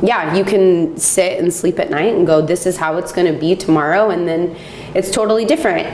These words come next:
And so, um, yeah, it's just realizing, like, what I expected wasn't exactly, but that's not a bad thing. It's just learning that this new facet is great, and we have, like, a ton of support,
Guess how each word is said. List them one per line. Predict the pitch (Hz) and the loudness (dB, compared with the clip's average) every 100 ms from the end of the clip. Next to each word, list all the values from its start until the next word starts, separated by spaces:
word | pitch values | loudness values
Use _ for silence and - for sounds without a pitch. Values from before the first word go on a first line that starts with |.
| - | 2
And | 185 | 2
so, | - 175 175 170 170 165 - - - - - | 4 0 0 -2 -6 -10 -18 -20 -20 -20 -10
um, | 185 190 170 160 156 156 - - - - - - - - - - - - - - - - - - | -6 -4 -2 0 2 2 -2 -14 -20 -18 -16 -16 -16 -16 -16 -14 -14 -14 -14 -12 -12 -12 -10 0
yeah, | 269 226 | 2 2
it's | 185 - | 0 0
just | 220 202 | 0 2
realizing, | 214 202 190 180 175 175 | 4 4 2 0 2 2
like, | 165 156 156 - - - - - - | 2 0 -4 -14 -18 -20 -20 -20 -2
what | 185 175 185 185 180 180 | 2 4 4 4 0 0
I | 185 | 0
expected | 202 - 254 262 285 262 | -2 -4 -6 -4 0 2
wasn't | 202 180 175 | 2 2 0
exactly, | 170 165 165 - 220 247 247 | 0 -2 -4 0 0 2 -2
but | 190 175 | 0 -2
that's | 180 180 185 | 0 -2 -2
not | 170 | -2
a | |
bad | 151 165 156 | -2 -2 -4
thing. | - 151 151 | -2 0 0
It's | 156 - | 0 -2
just | 160 160 160 - | 0 -2 -2 0
learning | 180 180 185 170 160 | 2 4 4 4 2
that | 156 160 165 | 2 0 -2
this | 165 165 | -6 2
new | 185 180 170 170 170 165 160 160 - - - - - | 6 6 6 2 0 0 0 -2 -8 -16 -18 -16 -10
facet | - 165 - 240 277 262 | -4 -4 -4 0 2 4
is | 180 165 151 | 4 4 0
great, | - 170 170 156 165 | -4 -2 0 0 0
and | 165 165 160 151 | 2 4 4 4
we | 165 156 | 2 2
have, | 156 143 143 | 0 -4 -2
like, | 151 143 - | -2 -2 -6
a | |
ton | - - 170 | -6 0 0
of | 160 | 0
support, | - 160 - 175 160 156 - | -2 -4 -2 0 2 0 -4